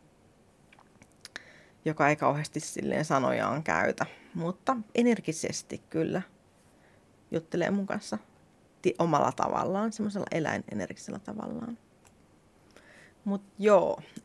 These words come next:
ei siitä sen enempää. Se on mun voimaeläin. Mut sua varmasti eniten kiinnostaa se, et mikä on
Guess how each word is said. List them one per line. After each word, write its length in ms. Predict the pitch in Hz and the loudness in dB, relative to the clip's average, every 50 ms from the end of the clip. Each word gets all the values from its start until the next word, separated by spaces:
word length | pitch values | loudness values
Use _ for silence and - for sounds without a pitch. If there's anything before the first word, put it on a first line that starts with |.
| - | 0
ei 220 | 190 214 220 220 214 | 2 4 4 4 2
siitä 360 | - 247 254 254 226 - 190 - - - - _ - | 2 0 0 2 2 2 0 0 -6 -16 -20 _ -20
sen 360 | - - - 202 208 208 196 - | -8 0 2 4 4 4 4 4
enempää. 720 | 180 185 180 175 170 165 160 156 - 160 156 147 147 151 151 | 2 2 2 2 2 0 -2 2 2 4 4 4 2 -2 -8
Se 280 | - - - - - 180 | -12 -16 -6 0 2 2
on 300 | 151 147 143 139 143 147 - - | 4 2 0 -2 -8 -10 -10 -6
mun 340 | 160 165 202 233 240 247 | -2 0 2 2 2 2
voimaeläin. 800 | 240 247 247 240 240 240 - - 233 233 226 233 226 233 233 240 233 - _ - - - - - - - - - | 4 4 4 4 4 4 4 4 4 6 6 6 6 6 4 2 0 -6 _ -20 -20 -20 -20 -20 -20 -20 -6 -4
Mut 160 | 180 180 - | -4 -4 0
sua 220 | - 277 285 254 | 4 4 6 6
varmasti 360 | 220 208 196 180 175 - - - | 8 6 6 4 2 -2 -2 0
eniten 300 | - 170 165 156 165 156 | 2 4 4 4 2 0
kiinnostaa 540 | 151 - 151 147 143 147 - - 147 139 143 | 2 0 0 0 0 -4 -4 -2 -2 -2 -2
se, 220 | - - 156 143 - - _ | 0 0 0 0 0 -4 _
et 280 | - 127 - - - - - | -2 -2 -2 -2 -8 -8 -4
mikä 280 | 147 156 - 151 - - | -4 2 4 4 4 6
on 320 | 131 175 208 220 202 160 | 4 4 6 4 4 2